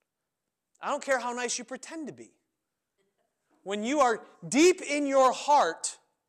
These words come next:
somebody does something, you are going to be angry about it. It is interesting that there's no if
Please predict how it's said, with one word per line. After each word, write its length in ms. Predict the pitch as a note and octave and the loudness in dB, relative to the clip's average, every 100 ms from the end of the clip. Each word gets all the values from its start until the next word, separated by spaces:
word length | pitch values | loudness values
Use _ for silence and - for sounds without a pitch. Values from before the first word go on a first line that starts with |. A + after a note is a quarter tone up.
| _ _ _ _ _ _ _ _ _ _ _ _ | _ _ _ _ _ _ _ _ _ _ _ _
somebody 600 | - A#3+ C#4 C#4 C4+ B3+ | -4 -2 0 0 0 0
does 360 | G3+ B3+ C#4+ | 2 2 2
something, 600 | - G3+ E3+ F#3 F3 G3+ - _ _ _ - | 0 -2 -6 -10 -10 -12 -18 _ _ _ -16
you 220 | E3 B3 | -8 -2
are 100 | B3+ | -2
going 240 | G#3+ A#3 | -2 -6
to 60 | A3+ | -6
be 160 | G#3 F3+ | -8 -8
angry 320 | F3+ E3 D#3 | -10 -10 -12
about 280 | C3+ B2 A#2+ | -12 -16 -16
it. 100 | _ _ _ _ _ _ _ _ F#3+ | _ _ _ _ _ _ _ _ -6
It 80 | |
is 120 | G#3+ F#3+ | -4 -4
interesting 720 | A#3+ B3 C4+ - A3 G3 D3+ _ _ _ _ _ _ _ - F3 | -6 -6 -4 -4 -2 -4 -6 _ _ _ _ _ _ _ -20 -2
that 260 | G3+ G3 - _ _ _ | 0 0 -4 _ _ _
there's 200 | G#3 A3 | -2 -2
no 280 | A3+ C#4 A#3+ - _ | 0 0 0 -8 _
if 480 | D4 D4+ - - - | 2 4 4 -6 -10